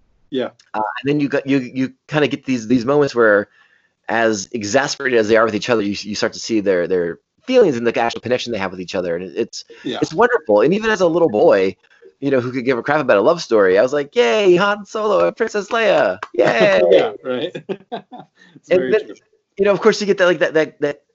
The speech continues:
Speaker 2: that kiss in the corridor. And then, of course, C three P O comes in and <laughs> ruins it. And it's
Speaker 1: <laughs> As he is apt to do, yes.
Speaker 2: As he's, as he's apt to do.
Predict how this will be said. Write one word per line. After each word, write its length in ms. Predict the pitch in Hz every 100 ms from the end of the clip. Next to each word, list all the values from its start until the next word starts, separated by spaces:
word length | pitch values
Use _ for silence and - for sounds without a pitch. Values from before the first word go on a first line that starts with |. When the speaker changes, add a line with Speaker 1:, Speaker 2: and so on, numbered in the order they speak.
| _
Speaker 2:
that 160 | 151 -
kiss 240 | 226 -
in 120 | 143
the 80 | 127
corridor. 460 | - 214 165 123 107
And 80 | 135
then, 220 | 147 143
of 80 | 135
course, 240 | 190 165 -
C 120 | 180
three 160 | 185
P 180 | 180 196
O 100 | 139
comes 360 | - 139 123 -
in 160 | 117 82
and 160 | 151 139
<laughs> 80 | 226
ruins 280 | 190 135
it. 200 | 117 107
And 180 | 113 120
it's 340 | 127 - 127 - 190 - - _
Speaker 1:
<laughs> 500 | 214 - _ _ _
As 200 | 139 131
he 100 | 156
is 140 | 135 -
apt 320 | 120 - -
to 100 | 151
do, 260 | 127 101 107 -
yes. 300 | 110 - _ -
Speaker 2:
As 180 | 196 190
he's, 240 | 208 185 - 180
as 160 | 190
he's 100 | 180
apt 160 | 190 190
to 80 | 170
do. 300 | 190 143 78